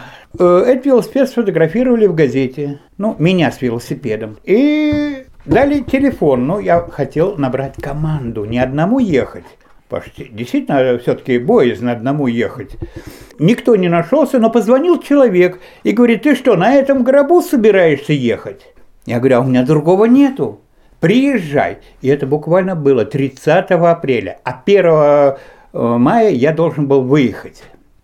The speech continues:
И он мне показывает велосипед: «Вот на этом поедешь». Я говорю: «Да мне на него смотреть страшно. Там амортизаторы,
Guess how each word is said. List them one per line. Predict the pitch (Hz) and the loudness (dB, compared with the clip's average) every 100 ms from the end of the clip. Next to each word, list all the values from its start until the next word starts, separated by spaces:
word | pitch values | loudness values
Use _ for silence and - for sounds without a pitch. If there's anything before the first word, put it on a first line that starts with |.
| _ | _
И | 123 | -2
он | 170 | 2
мне | 254 | 2
показывает | 247 233 247 240 233 | 2 0 2 0 2
велосипед: | 220 214 285 113 | 2 2 0 0
«Вот | 120 220 240 | 0 0 2
на | 247 226 | 2 2
этом | 196 147 | 2 -2
поедешь». | 123 143 135 113 95 - _ _ _ | -2 -2 -2 -4 -12 -20 _ _ _
Я | 120 | -8
говорю: | 110 113 | -8 -4
«Да | 117 131 135 - - | 2 2 2 -6 -14
мне | 110 139 147 | -4 0 2
на | 160 | 2
него | 160 170 | 2 0
смотреть | 165 175 180 185 277 320 | 0 -2 0 0 2 0
страшно. | - - 214 156 117 - 147 | -4 -2 0 2 -2 -8 -10
Там | - 127 | -6 -2
амортизаторы, | 139 156 156 - 156 127 165 220 214 190 175 165 160 151 | 0 0 0 0 -2 0 0 0 0 0 2 0 0 -2